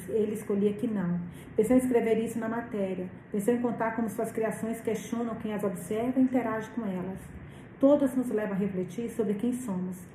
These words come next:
a identidade e a memória. Como aquela obra que expôs na França alguns anos atrás.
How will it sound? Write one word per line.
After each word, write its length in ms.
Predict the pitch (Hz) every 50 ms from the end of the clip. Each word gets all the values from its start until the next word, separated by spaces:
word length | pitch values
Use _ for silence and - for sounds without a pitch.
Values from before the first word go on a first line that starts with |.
| -
a 40 | 190
identidade 600 | 185 180 196 196 - - 180 185 185 190 180 196
e 40 | 190
a 20 |
memória. 480 | 196 202 208 202 190 180 170 170 175 180 - - - - - - - - - -
Como 140 | - 247 262
aquela 260 | 262 269 277 277 262 247
obra 220 | 247 254 233 220
que 120 | 214 - 220
expôs 280 | - - - 226 190
na 120 | 226 226 214
França 380 | - - 226 226 226 - -
alguns 240 | 196 208 202 196 -
anos 200 | 214 208 196 -
atrás. 480 | 214 214 - 196 185 180 180 175 175